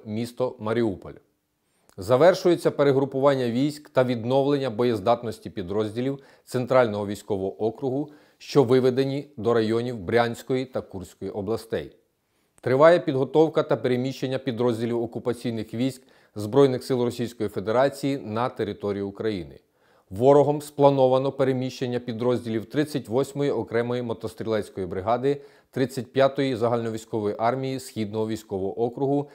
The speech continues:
з території Республіки Білорусь до Білгородської області. Також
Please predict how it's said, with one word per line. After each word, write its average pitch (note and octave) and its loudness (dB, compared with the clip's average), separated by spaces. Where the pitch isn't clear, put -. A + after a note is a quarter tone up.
з - -20
території C#3 4
Республіки G#2 -4
Білорусь G#2+ -2
до G2+ 0
Білгородської G2+ -4
області. F#2 -8
Також D#3 4